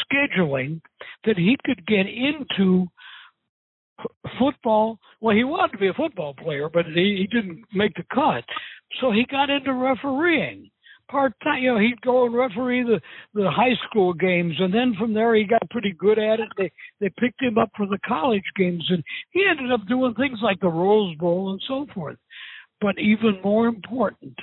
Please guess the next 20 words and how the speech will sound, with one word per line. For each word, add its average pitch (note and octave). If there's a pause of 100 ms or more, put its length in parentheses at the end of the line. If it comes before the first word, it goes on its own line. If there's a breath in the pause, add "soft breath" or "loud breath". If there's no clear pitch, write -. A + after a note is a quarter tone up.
and D#3
this E3
is G#3
the A3 (120)
story, G3+ (400 loud breath)
last A#3 (180)
November, G3+ (680 loud breath)
and F3
I F3
don't G3+
have G#3
the F3
ga-, G3
the, E3+ (460)
the E3 (140)
date G#3+
in F3+
front A3+
of F3
me, D#3+